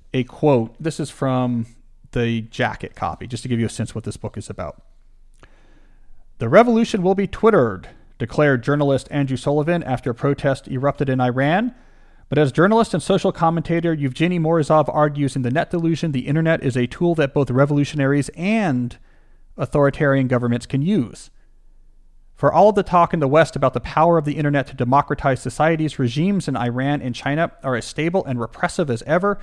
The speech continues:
Social media sites have been used there to entrench dictators and threaten dissidents, making it harder, not easier, to promote democracy.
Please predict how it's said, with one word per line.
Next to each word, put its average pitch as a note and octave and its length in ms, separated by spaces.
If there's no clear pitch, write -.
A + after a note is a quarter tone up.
Social E3+ 320
media D#3+ 340
sites E3+ 360
have C3 120
been A#2+ 160
used D#3+ 340
there F3+ 140
to C#3+ 180
entrench B2+ 540
dictators E3+ 540
and A#2 140
threaten E3+ 400
dissidents, B2+ 520
making B2 240
it A#2 100
harder, E3+ 380
not D3+ 260
easier, A#2+ 420
to C#3 120
promote B2 520
democracy. F3 680